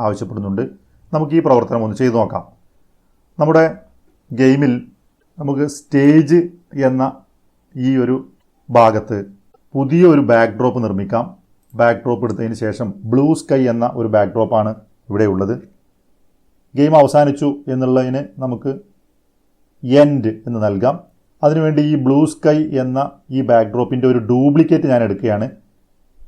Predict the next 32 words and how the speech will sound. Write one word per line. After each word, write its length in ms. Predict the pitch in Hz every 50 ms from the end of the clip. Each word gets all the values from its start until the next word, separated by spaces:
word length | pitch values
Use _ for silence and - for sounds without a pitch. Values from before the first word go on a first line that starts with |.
| - - 123
ഇവിടെ 180 | 120 123 127 131 131 - 123
മൗസ് 300 | 117 117 117 113 117 - 131 120
റൈറ്റ് 240 | 113 113 117 113 -
ക്ലിക്ക് 220 | 135 131 - - - 113
ചെയ്ത് 240 | 110 104 101 95 101 95 - - _ - 104
ഡ്യൂപ്ലിക്കേറ്റ് 480 | 110 113 113 113 123 - - 131 113 120
ക്ലിക്ക് 180 | 110 101 95 -
ചെയ്ത് 140 | 117 107 104 107
കഴിഞ്ഞാൽ 240 | 104 104 110 120 123 110
ഒരു 120 | 113 123 135 - - - - 107
ബ്ലൂ 120 | 117 123 139 135
സ്കൈ 180 | - - 135 135 131 131 - -
ടു 100 | 165 160 131 107 - - _ _ _ _ _ _ _ _ _ _ - -
എന്ന് 120 | 123 123 120 117
പറഞ്ഞ 200 | 117 113 113 113 120 117 - 135 113
ഒരു 120 | 110 120 127 123 - _ _ _ _ _ _ _ _ - 120
ബാക്ക്ഡ്രോപ്പ് 400 | 120 120 117 - 123 120 113 120 113
നമുക്കിവിടെ 340 | 110 110 95 117 113 110 110
ഉണ്ടായിട്ടുണ്ട്. 460 | 104 98 107 107 104 98 107 101 104 120 110 - _ _ - 139 143
ഈ 20 | 170 180 185
ഒരു 100 | 175 170 139 127
ബാക്ക്ഡ്രോപ്പിൽ 520 | 123 120 113 104 110 120 123 98 127 123 117 110
ഞാൻ 120 | 110 110 110 110 110 - _ _ - 123
ഇവിടെ 200 | 120 120 120 123 120 - - - _ _ - -
ടെക്സ്റ്റ് 400 | 180 - - - - - 170 160 156
ടൂൾ 120 | 156 156 143
എടുത്തുകൊണ്ട് 420 | 123 113 95 - 120 113 107 101 120 - - - _ - 139
ഇവിടെ 160 | 110 113 117 -
ക്ലിക്ക് 220 | - 104 95 - -
ചെയ്യുന്നു. 320 | 113 110 110 110 117 135 147 - _ _ _ _ -
അതിനുവേണ്ടി 420 | 139 151 160 156 151 147 143 147 135 127 139 - - _ _ _ _ _ _ _ -
നമുക്കൊരു 300 | 143 135 135 135 139 139